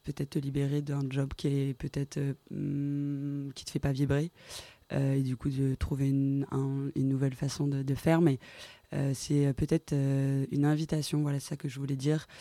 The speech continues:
une invitation à, à arrêter, euh, d'avoir le petit perroquet dans ta tête, là, qui, qui, qui, en fait, c'est tes pensées du passé, qui, qui, pa, pa, pa, pa, qui, qui viennent te, te, te donner des injonctions, et en fait, de faire, « Ok, je vais tester, et, et je vais faire. »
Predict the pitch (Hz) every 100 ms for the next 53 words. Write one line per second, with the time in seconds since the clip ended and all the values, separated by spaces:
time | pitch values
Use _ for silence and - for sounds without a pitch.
0 | - - - 156 156 156 156 151 - 165
1 | 165 - 143 139 - _ - 143 143 151
2 | 156 151 160 160 143 139 143 143 - -
3 | 147 143 135 151 135 143 - 143 - 139
4 | - - - - 143 135 - 147 139 160
5 | - - 143 156 147 170 139 147 147 -
6 | 156 - - - - - - - - -
7 | - - - - - - - - - -
8 | 180 170 170 170 170 160 170 160 180 165
9 | 160 170 175 - 185 196 - - - -
10 | 151 175 160 156 151 - 160 151 135 143
11 | 165 139 160 170 - - 147 - 147 151
12 | 143 143 - -